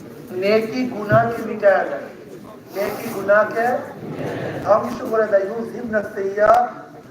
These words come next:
ইউযহিবনা, তাফসীরে মুফাসসিরিন کرام বলেন, নেকি গুনাহকে এইভাবে মিটায় দেয়, মনে হয় যেন ব্যক্তি কোনোদিন গুনাহই করে নাই।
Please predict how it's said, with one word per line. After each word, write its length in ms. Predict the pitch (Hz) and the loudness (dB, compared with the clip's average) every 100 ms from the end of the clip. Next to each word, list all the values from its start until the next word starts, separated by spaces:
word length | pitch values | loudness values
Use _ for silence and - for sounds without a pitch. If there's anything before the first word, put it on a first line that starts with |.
| - - - - | -20 -20 -20 -16
ইউযহিবনা, 600 | 202 220 220 226 226 240 | -8 -6 -4 -4 0 2
তাফসীরে 640 | 240 233 196 - - 233 247 | 2 0 -6 -6 -10 -6 -4
মুফাসসিরিন 580 | 214 226 214 - 240 - | -2 -4 -4 -8 -10 -2
کرام 200 | 240 240 185 | 2 2 2
বলেন, 380 | 180 170 170 175 - - - - - - - - - - - - 175 170 | -2 0 -2 -4 -8 -14 -16 -18 -20 -20 -20 -20 -20 -20 -20 -16 -6 -2
নেকি 500 | 190 214 226 226 262 269 - | 4 4 4 -2 -2 -2 -2
গুনাহকে 600 | 202 202 196 214 226 240 247 254 196 226 | -8 0 4 6 4 0 -2 -2 -2 -2
এইভাবে 420 | 269 214 226 226 226 | -2 -2 0 0 0
মিটায় 460 | 185 190 196 190 190 196 | -4 -4 4 6 4 6
দেয়, 220 | 226 233 208 | 4 4 -4
মনে 160 | 196 196 | -4 -4
হয় 320 | 180 208 226 | -2 0 0
যেন 140 | 220 226 | 0 -6
ব্যক্তি 500 | - 190 202 - - | -6 -4 -4 -6 -10
কোনোদিন 340 | 240 233 220 214 | -8 -4 -4 -4
গুনাহই 400 | 190 196 202 220 | -4 2 4 4
করে 260 | 220 208 | 2 2
নাই। 180 | 202 190 | 2 0